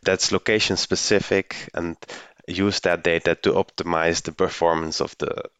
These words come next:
of the farm. Uh, I think that approach can really have several benefits for farmers in terms of more efficient production,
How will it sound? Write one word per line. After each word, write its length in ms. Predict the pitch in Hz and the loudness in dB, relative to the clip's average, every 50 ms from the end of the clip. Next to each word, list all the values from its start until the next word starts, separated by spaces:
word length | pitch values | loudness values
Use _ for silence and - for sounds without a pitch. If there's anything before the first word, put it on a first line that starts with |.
| - _ _ _ _ - | -20 _ _ _ _ -8
of 180 | - 95 - | -6 -6 -4
the 80 | - - | -4 -8
farm. 380 | - - - 80 80 82 82 - - _ - - - - - - _ _ _ _ _ _ _ - | -6 -4 -2 -2 0 -2 -2 -4 -8 _ -12 -12 -12 -12 -18 -20 _ _ _ _ _ _ _ -4
Uh, 240 | - 98 104 92 80 - | 0 2 2 4 4 2
I 100 | 95 104 | 0 0
think 260 | - 147 131 120 110 | 0 0 0 2 2
that 160 | 110 110 107 | 2 4 4
approach 560 | 110 95 - - 110 104 104 104 - - - | 2 2 2 0 2 4 4 4 2 0 0
can 240 | - 101 92 92 90 | 2 2 2 2 2
really 340 | 87 92 90 92 90 85 82 _ _ - 85 - - - - - _ _ | 2 2 2 2 -2 -2 -6 _ _ -18 -18 -16 -16 -16 -18 -20 _ _
have 300 | - 117 104 92 95 95 - - - - | -8 -4 0 0 0 0 -2 -8 -10 -8
several 440 | - - - - 92 92 98 98 92 | -6 -4 -2 0 2 2 4 2 2
benefits 480 | 80 - 87 95 98 - - - 87 - | 2 2 0 2 0 2 2 2 2 2
for 160 | - 101 87 | 0 0 -2
farmers 560 | - - - 85 85 87 87 85 85 - - | -2 0 0 2 2 2 2 0 -2 -2 -2
in 120 | 87 85 - | -4 -4 0
terms 320 | - 90 87 90 82 - | 0 0 2 0 0 0
of 180 | 92 85 - - | -2 -2 -2 -2
more 240 | 90 87 87 90 | 0 2 4 4
efficient 480 | 87 - - 92 90 - - 101 90 - | 2 2 0 -2 -2 -2 -4 -6 -6 -6
production, 640 | - 82 - 92 90 - - - - 87 85 87 85 | -6 -2 -2 -2 -2 -2 -4 -4 -4 -4 -6 -6 -10